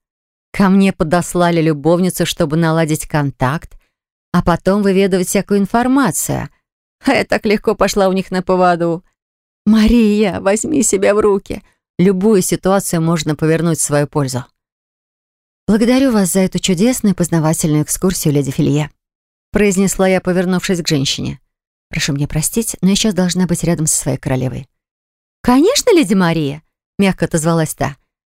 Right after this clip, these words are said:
«Беседа с вами доставила мне истинное удовольствие». Обменявшись дежурными улыбками, мы разошлись. А я до самого замка ругала себя за то, что чуть не ослабила бдительность.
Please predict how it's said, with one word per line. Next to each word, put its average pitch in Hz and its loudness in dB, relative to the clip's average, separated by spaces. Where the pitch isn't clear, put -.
«Беседа 190 2
с - -6
вами 269 2
доставила 202 0
мне 196 -2
истинное 294 2
удовольствие». 156 -2
Обменявшись 180 0
дежурными 156 2
улыбками, 196 0
мы 226 4
разошлись. - -2
А 160 -2
я 190 2
до 160 -2
самого 156 0
замка 170 -2
ругала 147 -4
себя - -4
за 139 -2
то, 165 -4
что 143 -6
чуть - -6
не 156 -2
ослабила 151 -2
бдительность. 143 -6